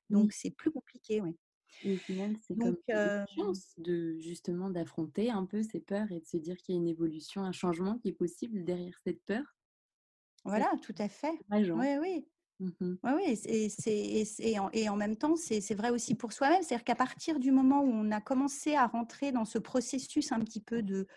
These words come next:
Speaker 2: de, de changement, d'évolution, heu, par, par tâtonnement, bon, bah, finalement, on a du mal à reculer.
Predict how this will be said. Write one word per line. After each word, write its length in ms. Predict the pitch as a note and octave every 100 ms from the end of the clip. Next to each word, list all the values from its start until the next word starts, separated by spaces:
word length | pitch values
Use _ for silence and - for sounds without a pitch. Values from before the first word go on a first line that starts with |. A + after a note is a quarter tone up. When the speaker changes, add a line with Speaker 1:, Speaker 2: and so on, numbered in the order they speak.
| - - _ G3
Speaker 2:
de, 340 | G#3 G#3 G3+
de 140 | F#3 G#3+
changement, 720 | - B3 A#3 C#4+ E4 F4 F4+
d'évolution, 1120 | A#3+ G3+ G#3+ G#3+ G#3+ - - D4+ E4 E4 D4+
heu, 120 | G3+ F#3+ - - _ _ -
par, 260 | G3 F#3 -
par 180 | G#3+ - _ _ -
tâtonnement, 640 | A3+ A3 G#3+ A#3+ F#4 E4+ F#3+ G#3 G#3+
bon, 100 | G3+
bah, 120 | G3+
finalement, 420 | - G#3+ G#3 B3+
on 120 | D#4
a 80 | A3+
du 140 | G3 G#3+
mal 140 | C4
à 40 | G#3+
reculer. 500 | - - A3+ -